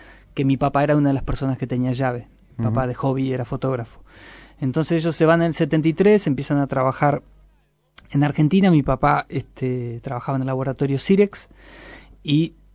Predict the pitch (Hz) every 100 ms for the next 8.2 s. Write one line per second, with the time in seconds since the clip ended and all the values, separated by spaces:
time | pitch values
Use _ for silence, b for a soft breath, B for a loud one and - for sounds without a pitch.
0 | _ _ _ 147 151 156 151 - 165 156
1 | 139 131 127 127 - _ - 180 175 165
2 | 156 - 143 135 131 131 139 - 143 147
3 | 147 190 202 135 131 127 127 127 - 139
4 | 143 135 135 - 135 - 131 139 156 -
5 | 185 214 - - - _ - 151 165 -
6 | _ _ _ _ _ 151 196 202 170 156
7 | 143 135 135 139 135 143 135 165 160 151
8 | 135